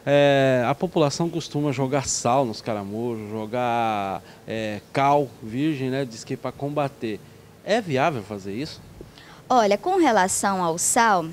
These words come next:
Speaker 2: nós não, não é recomendado, por quê, né? Porque se você tem os caramujos lá no solo do seu quintal e você deposita o sal sobre eles, você vai tá contaminando o seu solo,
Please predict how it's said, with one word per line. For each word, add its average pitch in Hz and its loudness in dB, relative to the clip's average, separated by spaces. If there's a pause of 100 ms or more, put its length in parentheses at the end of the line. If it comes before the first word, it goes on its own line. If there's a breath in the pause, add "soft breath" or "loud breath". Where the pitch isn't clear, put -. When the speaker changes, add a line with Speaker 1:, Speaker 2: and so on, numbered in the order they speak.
(220)
Speaker 2:
nós 226 0
não, 247 -2
não 285 4
é 285 6
recomendado, 254 0
por 302 -2
quê, 160 -4
né? 196 -2
Porque 240 -2
se - -6
você 254 -2
tem 311 -4
os 349 -6
caramujos 240 -2
lá 220 -2
no 233 -8
solo 208 -2
do 214 -12
seu 214 -4
quintal 175 -6 (380 loud breath)
e 190 -6
você 220 0 (140)
deposita 226 -2
o 208 -2
sal 180 -2
sobre 180 -6
eles, 226 0
você 233 -6
vai 233 -4
tá 233 -4
contaminando 240 -6
o 226 -10
seu 226 -6
solo, 202 -2